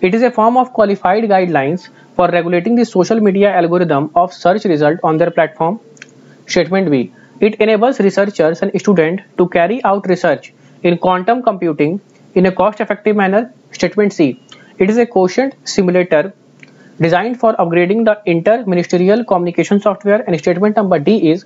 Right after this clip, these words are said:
it is a reference framework that aims to, aims to provide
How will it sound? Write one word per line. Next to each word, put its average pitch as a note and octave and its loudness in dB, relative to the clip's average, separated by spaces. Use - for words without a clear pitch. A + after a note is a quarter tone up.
it F#3+ 0
is A3+ 2
a G3 0
reference G3 0
framework C#3 0
that F3 0
aims G3 -2
to, B3 -2
aims G#3+ 2
to B3 0
provide D#3+ 0